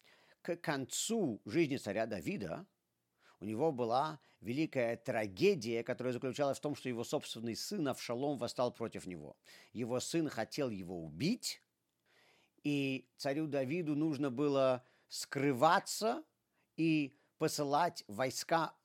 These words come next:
воевать против своего собственного сына. Причём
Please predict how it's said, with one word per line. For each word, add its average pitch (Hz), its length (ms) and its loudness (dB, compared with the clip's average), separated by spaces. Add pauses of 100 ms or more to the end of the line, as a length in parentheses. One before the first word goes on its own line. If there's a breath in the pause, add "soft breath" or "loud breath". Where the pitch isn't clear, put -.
воевать 127 800 0 (100)
против 165 420 2
своего 131 300 0
собственного 123 460 -2
сына. 104 300 -2 (600)
Причём 185 720 4